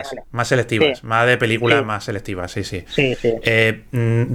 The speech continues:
Speaker 2: ¿tú crees que a lo mejor podría ser alguien semejante un poquito a su manera a Brian De Palma, eh, Coppola?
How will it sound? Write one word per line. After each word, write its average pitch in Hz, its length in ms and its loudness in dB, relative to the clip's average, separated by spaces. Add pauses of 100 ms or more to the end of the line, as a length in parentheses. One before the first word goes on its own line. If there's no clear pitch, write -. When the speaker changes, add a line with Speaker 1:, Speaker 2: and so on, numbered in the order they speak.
(120)
Speaker 2:
¿tú 120 140 6
crees 165 220 2
que 208 100 -2
a 214 40 0
lo 208 100 -2
mejor 170 540 0
podría 147 540 4
ser 143 340 4
alguien 139 380 2
semejante 127 1000 2
un 120 160 4
poquito 117 540 4
a 110 60 2
su 113 120 -4
manera 107 480 2
a 98 680 2
Brian 107 160 4
De 104 80 2
Palma, 101 580 -2
eh, 95 720 4
Coppola? 147 380 2